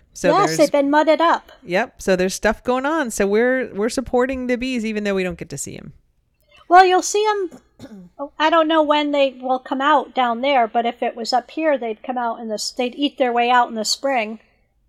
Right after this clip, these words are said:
Speaker 2: And, uh, sometimes you have to replace those tubes.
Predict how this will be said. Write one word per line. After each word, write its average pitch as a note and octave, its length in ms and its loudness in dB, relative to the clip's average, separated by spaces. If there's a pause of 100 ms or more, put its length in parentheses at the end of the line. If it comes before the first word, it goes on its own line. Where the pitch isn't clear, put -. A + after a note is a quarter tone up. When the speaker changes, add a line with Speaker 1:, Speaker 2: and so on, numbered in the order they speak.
(600)
Speaker 2:
And, A#3 240 2
uh, A3 240 -2
sometimes F4 500 2
you E4 140 2
have D4 240 2
to D4+ 100 -2
replace C4 600 -2
those A#3 320 -2
tubes. F#3 680 -6